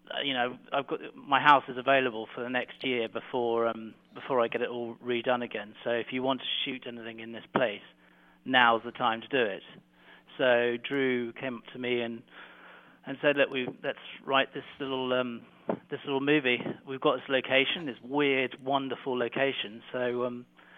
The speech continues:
so let's do it." And that's how, um, that's how it came about. And we, we wrote it in about three months. Um, I, I hear people saying they can write scripts in, in a day or a week. I don't know how they do that, but, uh,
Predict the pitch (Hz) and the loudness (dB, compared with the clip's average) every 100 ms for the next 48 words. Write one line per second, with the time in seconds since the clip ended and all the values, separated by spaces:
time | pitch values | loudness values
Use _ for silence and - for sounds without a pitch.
0 | - - 143 120 - 156 120 - 127 - | -20 -10 -2 -2 4 6 6 4 0 0
1 | - 131 117 117 117 117 113 _ _ _ | 0 2 2 2 -2 -4 -14 _ _ _
2 | - 117 131 110 - 123 113 135 110 104 | -10 -8 -6 -6 -6 -6 2 4 4 2
3 | 113 110 - 123 117 123 120 - 123 117 | -8 -8 -10 -12 -6 -4 -4 -6 -6 -2
4 | 117 - - - - - - - 147 123 | -4 -6 -20 -20 -20 -20 -20 -4 2 4
5 | 120 113 117 - - - - _ 120 113 | 2 -4 -8 -16 -20 -20 -20 _ -8 -8
6 | 107 107 - - _ - - - - - | -10 -18 -20 -20 _ -20 -20 -20 -20 -20
7 | - - - 135 127 131 143 - - 135 | -12 0 4 6 4 2 2 0 -4 -8
8 | 127 120 120 _ _ - 123 117 110 - | -6 -8 -10 _ _ -2 -2 0 -6 -10
9 | 113 113 - - 113 - 110 107 - - | -6 -6 -6 -8 -8 -8 -20 -10 -8 -8
10 | - 113 110 110 120 127 113 110 104 107 | -12 -14 -16 -16 -6 -2 -2 -2 -6 -8
11 | 110 104 - 107 - _ 104 104 104 110 | -8 -8 -8 -10 -12 _ -10 -10 -10 -10
12 | 107 107 107 92 104 - - | -10 -10 -10 -10 -14 -14 -12